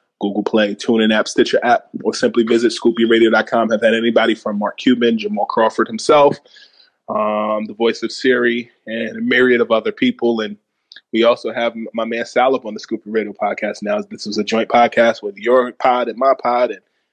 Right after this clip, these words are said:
we're making big moves, man. I'm, I'm glad to, to have you on the pod. I'm glad you've had me on six, uh,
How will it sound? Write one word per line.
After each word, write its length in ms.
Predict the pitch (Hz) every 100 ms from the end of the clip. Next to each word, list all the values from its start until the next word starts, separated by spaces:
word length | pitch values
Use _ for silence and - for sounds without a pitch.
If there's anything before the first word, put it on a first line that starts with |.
| _ _ _ _ _
we're 100 | 113
making 320 | 123 123 120
big 160 | 113 113
moves, 340 | 113 104 -
man. 200 | 101 104
I'm, 160 | 101 101 -
I'm 80 |
glad 280 | 101 107 113
to, 160 | 113 104 _
to 120 | - 110
have 260 | 120 107
you 200 | 110 139
on 80 | 135
the 60 | 123
pod. 320 | 127 127 120
I'm 80 | 110
glad 240 | 107 104
you've 140 | 110
had 200 | - 110
me 160 | 113 120
on 200 | 117 117
six, 280 | - 107 -
uh, 80 | -